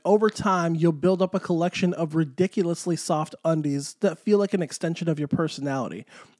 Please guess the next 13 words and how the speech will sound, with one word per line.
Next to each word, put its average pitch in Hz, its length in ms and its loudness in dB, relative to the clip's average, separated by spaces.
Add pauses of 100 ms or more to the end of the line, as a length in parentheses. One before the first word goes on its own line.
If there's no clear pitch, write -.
And 196 120 0
the 170 40 0
best 220 280 -4
part 233 180 6
of 185 100 -2
membership 220 560 2 (240)
is 170 160 2
you'll 175 120 2
save 190 240 -2
thirty 208 300 2
percent 196 420 0
on 175 180 0
each 185 260 -2